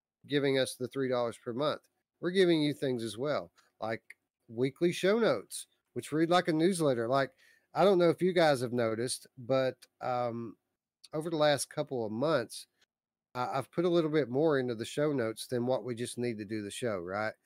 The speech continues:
I'm putting extra videos in there. I'm making sure to link all the headlines. I'm making it something that's worth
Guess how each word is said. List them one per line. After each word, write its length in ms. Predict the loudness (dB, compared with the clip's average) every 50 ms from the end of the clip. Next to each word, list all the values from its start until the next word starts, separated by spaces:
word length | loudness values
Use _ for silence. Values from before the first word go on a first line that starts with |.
| -20 _ _ _ -18
I'm 80 | -14
putting 280 | -6 -4 -4 -2 0 -2
extra 300 | -2 -2 -2 -6 -8 -4
videos 560 | -2 -2 0 2 2 2 0 0 -4 -6 -6
in 160 | -6 -6 -6
there. 260 | -6 -6 -6 -6 -8 -8
I'm 120 | -8 -6
making 260 | -6 -8 -8 -10 -14
sure 180 | -10 -8 -6 -4
to 140 | -4 -4 -4 -6 _ _ _ _ _ -2
link 360 | 2 4 6 6 4 4 2
all 140 | 0 0 0
the 120 | 0 0 0
headlines. 760 | 2 2 2 2 2 2 2 2 2 0 -4 -6 -10 -14 -20 _ _ _ _ _ -8
I'm 120 | -4 0 2
making 360 | 2 2 2 2 2 2 2
it 140 | 2 0 -2
something 600 | -2 -2 -2 -2 -2 -4 -6 -6 -6 -6 -8 -12 -16 _ _ _ _ _ _ _ _ _
that's 280 | -4 -4 -4 -4 -8 -6
worth 400 | -4 0 0 0 0 -2 -6